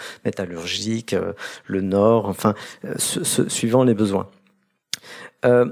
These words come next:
mon père a été torturé pendant la guerre d'Algérie. Euh, quand il m'a raconté ça, il a terminé en me disant « Mais ce sont pas des vrais Français qui ont fait ça. » Et je, pourquoi je dis ça ? Euh, parce que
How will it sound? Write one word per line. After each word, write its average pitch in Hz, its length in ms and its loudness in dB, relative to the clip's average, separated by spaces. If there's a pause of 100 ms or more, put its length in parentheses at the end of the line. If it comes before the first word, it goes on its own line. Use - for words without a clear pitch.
(280)
mon 131 160 4
père 165 540 2
a - 80 0
été 123 200 0
torturé 139 400 2
pendant 127 200 4
la 113 80 6
guerre 107 180 4
d'Algérie. 101 500 0 (520)
Euh, 107 260 4 (540)
quand 147 240 2
il 139 80 6
m'a 135 120 6
raconté 143 480 2
ça, 131 440 4 (1800)
il 131 180 6
a 123 60 6
terminé 139 340 6
en 160 80 6
me 127 60 2
disant « 139 180 4
Mais 160 80 4
ce - 160 -2
sont 123 140 0
pas 147 100 2
des 139 80 4
vrais 117 200 4
Français - 380 0
qui - 140 -6
ont - 80 0
fait - 160 -2
ça. » - 300 -6 (880)
Et 117 40 4
je, 117 180 4
pourquoi 127 420 2
je 160 100 4
dis 113 180 2
ça ? 127 440 2 (440)
Euh, 113 420 2 (260)
parce - 240 -2
que 123 480 6